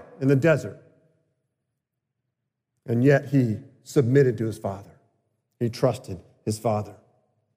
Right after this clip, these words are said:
The Garden of Gethsemane, right before Jesus would go to the cross, when he was overcome with sorrow at the death he was about to experience,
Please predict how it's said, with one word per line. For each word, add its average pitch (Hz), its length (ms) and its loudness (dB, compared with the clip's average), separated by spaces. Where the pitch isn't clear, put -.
The 143 100 0
Garden 160 380 6
of 143 100 -2
Gethsemane, 160 600 0
right 143 240 2
before 165 300 0
Jesus 160 420 0
would 147 100 2
go 151 140 4
to 165 80 0
the 151 80 -6
cross, - 640 -10
when 165 100 8
he 170 60 10
was 160 200 6
overcome 190 600 6
with 160 160 4
sorrow 214 760 0
at 175 100 4
the 185 100 6
death 214 440 6
he 220 80 2
was 208 100 4
about 214 320 6
to 196 120 6
experience, 185 920 4